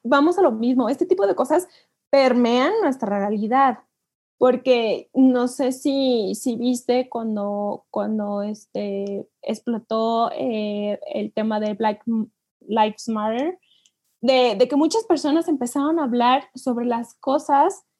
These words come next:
que les habían pasado, o sea, de que literal alguien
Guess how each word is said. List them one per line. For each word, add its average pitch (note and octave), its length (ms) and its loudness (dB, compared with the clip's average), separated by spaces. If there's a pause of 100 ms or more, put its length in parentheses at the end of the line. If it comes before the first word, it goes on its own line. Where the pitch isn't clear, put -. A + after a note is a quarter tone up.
(140)
que C4 100 2
les B3+ 200 2
habían C#4 240 -2
pasado, F#4+ 580 2
o A#3+ 100 -4
sea, A#3+ 160 2
de A3+ 160 -2
que B3 140 0
literal B3 800 2
alguien C4+ 580 4